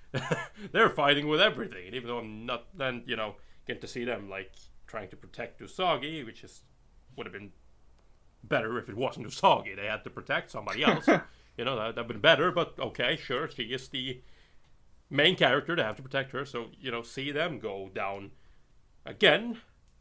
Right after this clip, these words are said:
Speaker 1: because technically they have already, that has already happened before, so it's not that big of a shock, because that they would go <laughs> down the same route again. And all leading up to the final battle, and I was sitting there and I was like, "You know what?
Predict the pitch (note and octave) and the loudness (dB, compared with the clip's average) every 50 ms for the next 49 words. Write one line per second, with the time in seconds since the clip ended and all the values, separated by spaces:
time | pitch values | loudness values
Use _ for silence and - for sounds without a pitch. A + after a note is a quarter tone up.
0 | - - - A#2 - C#3+ - - - C3 - - F#2 G#2 B2+ A2+ A2 G2 G#2 G2 | -20 -20 -20 -20 -20 -20 -18 -8 -6 -6 -6 -6 -6 -6 -6 -4 -4 -6 -6 -6
1 | G2 B2 A#2+ G#2+ G#2 G#2+ A2 G#2 G#2+ G2+ G#2 G2+ - A#2 G2 G2+ G#2 A#2 F#3 F#3+ | -6 -6 -6 -6 -8 -10 -10 -8 -6 -8 -8 -8 -10 -12 -12 -8 -2 0 0 0
2 | - A2+ G2+ A2 - - B2+ C#3 C3 - A2+ A2 A2 - - - - - - - | -2 -6 -12 -12 -12 -10 -10 -10 -10 -10 -10 -12 -12 -14 -18 -20 -20 -20 -18 -14
3 | - C3+ - - - D3 D3 - - D#3+ D3 - - - A2+ G#2+ - - G2+ - | -14 -14 -10 -4 -2 -2 -2 2 4 4 4 4 0 -4 -6 -4 -6 -10 -12 -8
4 | - - A#2 D3 E3 - - - - - F#2+ G2+ F#2+ - - - - G#2 F#2+ - | -4 -2 0 0 -2 -4 -12 -18 -18 -16 -16 -16 -18 -18 -20 -14 -14 -14 -10 -8
5 | G#2 G2+ G2 G#2 G2+ - A2+ G#2+ A2+ C3 A#2 D#3 C#3+ - - C3+ B2 A#2+ B2+ B2+ | -8 -8 -8 -10 -10 -8 -4 0 0 0 0 0 -2 -2 -2 -4 -4 -4 -4 -2
6 | A#2+ A#2+ A#2+ C#3 D#3+ G3 G#3+ G#3 - - - - - - - - - _ - - | -2 0 0 0 0 0 -2 -6 -10 -16 -20 -20 -20 -20 -20 -20 -20 _ -4 2
7 | - C4 C4+ C4 B3 A#3 - - - - _ _ _ - - - A3+ A#3+ A#3 G#3+ | 4 4 4 4 0 -4 -10 -16 -20 -20 _ _ _ -10 0 4 6 6 6 4
8 | G#3 G3 F#3+ F#3 F#3 F3 - F3+ D#3+ - - D#3+ D#3 D3+ D3 C#3+ C#3+ C3+ C3+ C3+ | 2 0 0 -2 -2 -2 -4 -6 -4 0 0 2 2 0 2 2 2 2 2 0
9 | C3 A#2+ A#2+ A#2+ B2 B2+ A#2 A#2 A#2+ A#2 - C#3+ B2+ A#2 A#2 A2+ G#2+ G#2+ G#2+ G#2+ | -2 0 2 2 2 2 2 -2 -4 -4 -2 -2 -2 -2 -4 -4 -6 -6 -4 -6
10 | G#2+ G2+ - A2 F#2+ - E3+ G#3 B3+ C4 C4+ C#4+ C#4+ | -6 -8 -8 -10 -6 -4 -2 0 2 2 2 2 0